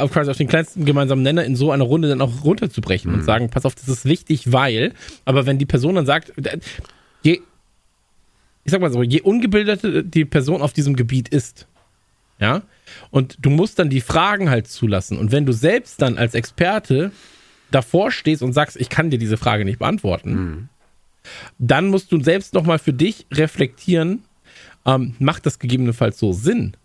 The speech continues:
Speaker 1: Ja, also, äh, hab ich, äh, ist das ein, ist das ein valider Punkt, den dieser, äh, in diesem Bereich ungebildete,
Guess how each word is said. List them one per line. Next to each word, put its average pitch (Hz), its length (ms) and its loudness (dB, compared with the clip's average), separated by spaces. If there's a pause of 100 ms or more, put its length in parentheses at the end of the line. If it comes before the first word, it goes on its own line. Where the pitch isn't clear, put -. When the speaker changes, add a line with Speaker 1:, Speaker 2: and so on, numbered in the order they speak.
(240)
Speaker 1:
Ja, 117 220 0
also, 120 260 0
äh, 120 240 -4 (100)
hab 151 260 0
ich, - 180 -8
äh, 151 200 -2
ist - 160 -6
das 185 140 0
ein, 147 220 0
ist 165 120 0
das 151 140 0
ein 135 160 2
valider 123 280 2
Punkt, 208 300 0
den 170 140 2
dieser, 151 380 0 (1160)
äh, 160 220 2
in 151 160 2
diesem 143 200 2
Bereich 135 360 0 (100)
ungebildete, 147 640 0